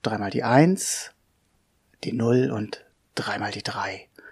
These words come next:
Das geht auch alles online unter w w w telefonseelsorge punkt d e und w w w nummer gegen kummer punkt d e. Das schreibe ich natürlich auch noch in die Shownotes.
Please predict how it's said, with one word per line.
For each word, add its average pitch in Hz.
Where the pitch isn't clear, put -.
Das 170
geht 220
auch 196
alles 165
online 98
unter 98
w 120
w 120
w 135
telefonseelsorge 123
punkt -
d 131
e 175
und 151
w 123
w 120
w 123
nummer 127
gegen 113
kummer 117
punkt 98
d -
e. -
Das 180
schreibe 135
ich 110
natürlich 110
auch -
noch 104
in -
die -
Shownotes. -